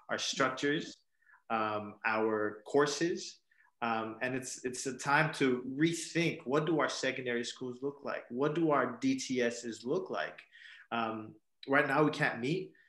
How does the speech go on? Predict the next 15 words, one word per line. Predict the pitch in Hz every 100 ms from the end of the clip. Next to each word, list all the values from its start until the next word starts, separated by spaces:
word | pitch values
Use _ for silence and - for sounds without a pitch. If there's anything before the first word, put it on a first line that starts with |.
| _
you | -
know, | 127 139
so | 147
we're | 135
having, | 131 160 156 151
we're, | 135
I'm | 127 127
hearing | 143 156 139
different | 156 156 127
bases, | 139 143 156 147 135 -
uh, | 123 123
in, | 120
in | 123 120
different | 131 123
places, | - 135 131 127